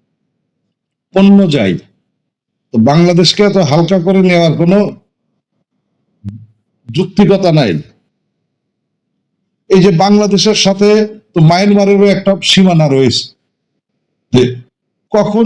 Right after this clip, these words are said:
কতগুলো নিউজ দেখেছেন যে মায়ানমারের লোকজনকে ধরে এখানে গুলি করা হচ্ছে। উল্টো মায়ানমারে যখন এই যে গত কয়েক বছর ধরে এই যে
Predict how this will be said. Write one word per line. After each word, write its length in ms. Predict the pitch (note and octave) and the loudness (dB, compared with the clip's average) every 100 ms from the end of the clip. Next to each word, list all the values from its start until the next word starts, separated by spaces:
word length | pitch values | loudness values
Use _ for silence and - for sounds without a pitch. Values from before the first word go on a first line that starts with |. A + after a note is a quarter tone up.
| A3+ | 2
কতগুলো 420 | A3 G#3 G#3+ A3 A#3+ | 2 -2 0 2 4
নিউজ 280 | A3+ A3+ G3 | 4 4 4
দেখেছেন 400 | F#3+ E3 E3 E3+ D#3+ | 0 0 0 2 4
যে 80 | |
মায়ানমারের 580 | D#3+ E3 F3+ F#3 F#3+ F#3+ F#3 | 2 2 2 2 2 2 2
লোকজনকে 440 | F3 D#3+ F3 E3 | 2 0 0 0
ধরে 220 | E3 D#3+ F3 | 0 0 -2
এখানে 260 | E3 E3+ E3 | 0 0 2
গুলি 240 | D#3 E3 D#3+ | 2 0 0
করা 200 | D#3 C#3+ | 0 0
হচ্ছে। 340 | D3 - - D3+ - _ _ _ _ _ _ | -4 -8 -8 -8 -8 _ _ _ _ _ _
উল্টো 280 | F3+ G3+ G#3+ | 0 0 0
মায়ানমারে 560 | G3+ F3+ F#3 G3 G3+ G3+ | 0 0 2 2 2 0
যখন 300 | F3 E3 F3 G3+ | -2 -2 0 2
এই 180 | F#3+ F3 | 4 2
যে 120 | E3+ F#3+ F#3+ - _ _ _ _ _ _ _ _ _ _ _ _ _ _ | 4 2 0 -6 _ _ _ _ _ _ _ _ _ _ _ _ _ _
গত 200 | A2+ D#3 F#3+ F#3+ | -4 -2 -2 -2
কয়েক 240 | F#3 F#3 E3+ | -2 -2 -4
বছর 280 | F3 G#3+ F3 | -2 -2 0
ধরে 180 | E3 F#3 G#3 | 0 2 2
এই 140 | F3 | 2
যে 120 | F3 | 2